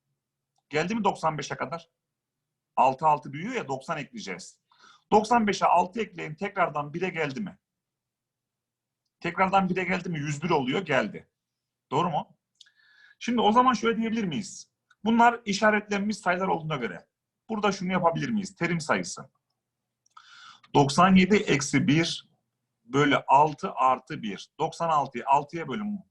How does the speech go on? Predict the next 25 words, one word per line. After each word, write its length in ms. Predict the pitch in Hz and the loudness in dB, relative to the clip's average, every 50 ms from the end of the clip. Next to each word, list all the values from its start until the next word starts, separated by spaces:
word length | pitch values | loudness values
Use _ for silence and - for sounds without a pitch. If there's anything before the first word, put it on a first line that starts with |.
| _ - | _ -6
On 120 | 147 156 | -2 0
altı, 380 | 175 165 143 127 - 143 135 131 | 2 2 2 2 -2 -6 -10 -8
bir 180 | 175 175 156 | -6 -6 -4
daha 160 | 135 117 120 - | -2 -2 -2 -2
ekleyin. 400 | 156 151 - _ 123 117 127 139 | -4 -8 -12 _ -10 -10 -10 -8
On 200 | - - 143 139 | -8 -8 -6 -6
yedi 140 | 127 117 | -8 -10
sayı 280 | 110 - 104 110 120 - | -8 -8 -8 -8 -8 -10
burada 240 | 95 90 87 82 - | -10 -10 -10 -10 -10
var. 220 | - - - - _ _ _ - - - - - - - - - _ _ - | -10 -14 -16 -20 _ _ _ -20 -20 -20 -20 -20 -20 -20 -20 -20 _ _ 2
Doksan 440 | - 147 143 - - 190 190 190 185 | 2 2 2 4 4 4 4 6 6
dokuz 460 | 196 190 196 - 247 247 208 - - | 4 2 2 -2 -8 -8 -8 -8 -6
eksi 400 | - 170 165 - - - 160 160 - - | -6 -6 -6 -6 -10 -12 -12 -10 -8 -6
üç 340 | 90 - - - - - | -6 -6 -6 -8 -8 -4
bölü 200 | 160 151 147 139 | -2 0 2 2
altı 440 | 127 - 139 135 131 131 120 - 139 | 2 2 4 4 4 2 0 0 0
artı 380 | 131 123 110 101 92 - - 92 | 2 2 2 0 -4 -8 -14 -14
bir 140 | 98 98 - | -14 -14 -14
terim 320 | _ - 131 123 123 123 | _ -10 -8 -8 -8 -8
sayısı. 420 | - - 107 98 95 - - - | -8 -6 -6 -6 -6 -10 -14 -14
Burada 200 | - 160 180 - | -10 -6 -6 -4
da 40 | - | -2
on 140 | 127 117 110 | -2 -2 0
yedi 200 | 107 101 - 90 | -2 -2 -4 -4
var. 340 | 87 95 92 - - - | -6 -6 -6 -8 -12 -20